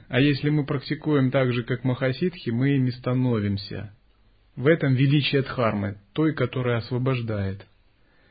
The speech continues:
Мы можем в темном ретрите принять ужасные видения или чудесные видения. Они больше нас не смутят, мы за ними не последуем.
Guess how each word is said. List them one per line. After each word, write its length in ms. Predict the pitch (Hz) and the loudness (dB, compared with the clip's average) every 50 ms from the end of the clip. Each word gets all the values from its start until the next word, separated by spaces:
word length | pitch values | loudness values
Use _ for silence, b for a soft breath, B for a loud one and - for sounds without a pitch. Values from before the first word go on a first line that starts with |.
| b b b b b b b b b b b b b b _ _ _ _ _ _ _ _ _ _ _ _ - | b b b b b b b b b b b b b b _ _ _ _ _ _ _ _ _ _ _ _ -2
Мы 140 | - 135 151 | 2 4 6
можем 360 | 160 165 165 156 143 147 139 | 6 8 6 6 6 4 2
в 40 | 131 | 2
темном 380 | - - 160 147 147 147 143 139 | 4 4 4 6 6 6 6 4
ретрите 420 | 139 135 - 160 175 156 135 135 | 4 2 2 0 0 0 0 -4
принять 580 | - - 127 131 135 147 143 135 127 - - - | -4 -2 0 2 2 4 4 4 2 0 -4 -6
ужасные 600 | 143 127 120 143 156 147 135 - 139 135 135 127 | -4 -2 2 4 4 2 2 2 0 2 2 2
видения 640 | 120 123 117 117 127 127 120 117 113 107 104 101 107 | 2 0 0 0 0 2 2 2 0 0 -2 -2 -4
или 240 | - 131 123 120 117 | -2 -2 -2 -2 -2
чудесные 680 | - - - 135 120 131 139 135 - - - 120 117 113 | -2 -2 -2 0 4 4 4 4 4 2 0 0 0 2
видения. 460 | 110 110 107 110 113 110 107 107 107 | 0 0 -2 0 0 0 0 0 2
Они 180 | 117 135 151 147 | 2 4 4 4
больше 320 | 139 143 135 - - 135 | 4 2 2 2 0 0
нас 260 | 131 131 127 117 - | 0 0 0 0 0
не 140 | 139 139 139 | 0 0 0
смутят, 580 | 135 - 143 139 135 131 - 127 120 110 101 - | 0 0 0 -2 -2 0 0 0 0 0 0 0
мы 140 | 127 127 | 0 0
за 140 | 123 120 120 | 0 0 0
ними 260 | 123 127 131 123 120 | 2 2 2 2 2
не 140 | 117 117 120 | 0 0 -2
последуем. 840 | 120 - 127 120 - - 113 113 113 104 104 101 98 92 95 98 | -2 -4 -4 -6 -4 -6 -8 -6 -6 -6 -6 -6 -6 -6 -8 -10